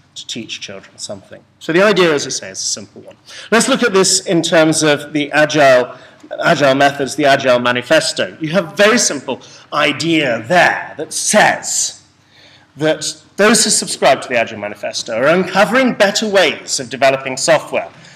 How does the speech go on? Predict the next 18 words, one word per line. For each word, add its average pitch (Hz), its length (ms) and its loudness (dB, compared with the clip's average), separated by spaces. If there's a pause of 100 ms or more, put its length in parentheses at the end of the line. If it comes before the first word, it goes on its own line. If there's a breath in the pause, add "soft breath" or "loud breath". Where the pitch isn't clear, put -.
(140 loud breath)
by 139 100 4
doing 151 340 2
it 165 160 -2
and 185 100 -6
helping 127 380 -2
others 113 340 -4
to 156 60 -20
do 175 120 -4
it. - 420 -8
Can't 214 220 -6
we 262 80 -12
subscribe 202 520 -8
to - 60 -20
something 185 340 -12
similar 180 340 -10
to 175 120 -14
that 170 260 -4
too? - 340 -12